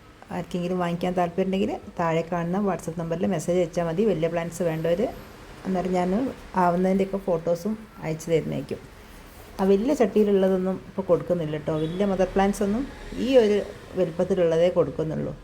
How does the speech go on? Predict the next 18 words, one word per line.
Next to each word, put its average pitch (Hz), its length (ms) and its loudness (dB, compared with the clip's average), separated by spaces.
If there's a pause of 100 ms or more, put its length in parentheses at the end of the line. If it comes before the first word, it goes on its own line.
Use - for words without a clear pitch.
(300)
വലിയ 156 240 -2
പ്ലാന്റ്സ് 190 340 0
ചോദിച്ച 190 260 2 (180)
കുറച്ച് 185 300 -2
പേരൊക്കെ 202 340 2
ഉണ്ട്, 170 160 -2 (140)
പക്ഷേ 170 260 -4 (960)
എന്തെങ്കിലും 175 400 0 (220)
കൊടുക്കുകയാണെങ്കിൽ 190 580 2
ഞാൻ 165 80 -2 (100)
വീഡിയോയിൽ 151 320 -2
കൂടി 165 220 -2
അറിയിക്കുന്നതായിരിക്കും. 151 760 -2 (1500)
ഇപ്പം 233 260 0
നിലവിൽ 175 320 2 (160)
ഈ 170 200 -2
കറുത്ത 165 320 0 (600)
ചട്ടിയിലുള്ളത് 165 500 0